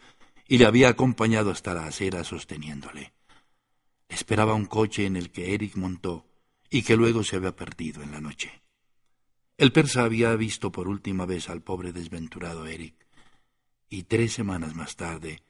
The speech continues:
L'Époque publicaba esta gacetilla necrológica: "Eric ha muerto". Tal es la verdadera historia del fantasma de la ópera, que, como anunciaba al principio de esta obra, vivió realmente.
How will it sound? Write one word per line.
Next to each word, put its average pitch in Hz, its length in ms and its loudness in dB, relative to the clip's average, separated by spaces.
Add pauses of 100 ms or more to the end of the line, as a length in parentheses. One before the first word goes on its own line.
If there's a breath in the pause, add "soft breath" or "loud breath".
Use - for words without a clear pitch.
(420 soft breath)
L'Époque 113 560 -2 (640)
publicaba 98 600 -2
esta 92 280 -6
gacetilla 85 600 -10
necrológica: - 840 -16 (1000)
"Eric 85 540 -8 (460)
ha 82 140 -8
muerto". 78 540 -14 (1800)
Tal 196 180 8
es 196 100 6
la 185 80 8
verdadera 143 460 6
historia 143 400 4
del 107 100 2
fantasma 90 520 -2
de 76 100 -10
la 73 120 -10
ópera, 73 640 -12
que, 110 120 4
como 120 240 4
anunciaba 127 460 6
al 123 100 6
principio 117 460 2
de 117 80 4
esta 113 220 0
obra, 110 320 4
vivió 104 340 4
realmente. 73 760 -8